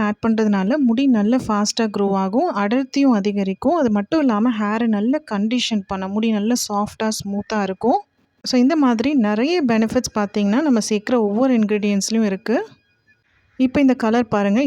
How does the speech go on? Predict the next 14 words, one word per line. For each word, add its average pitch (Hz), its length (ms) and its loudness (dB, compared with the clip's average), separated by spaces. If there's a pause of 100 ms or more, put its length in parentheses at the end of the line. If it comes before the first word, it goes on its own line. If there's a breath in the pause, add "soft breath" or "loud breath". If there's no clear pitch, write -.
(100)
எந்த 240 260 2
அளவுக்கு 208 380 -2
சேஞ்ச் 202 320 0
ஆயிருக்கு. 196 340 -4 (160)
நல்ல 240 380 0 (120)
கருப்பா 220 520 -2
இருக்கு. 233 260 -2 (600 loud breath)
நம்ம 240 120 4 (100)
சேர்த்த 302 320 2
அந்த 226 120 2 (100)
தண்ணியோட 254 380 2 (120)
அளவும் 233 380 2
வந்து 208 160 0 (100)
குறைஞ்சு 202 280 0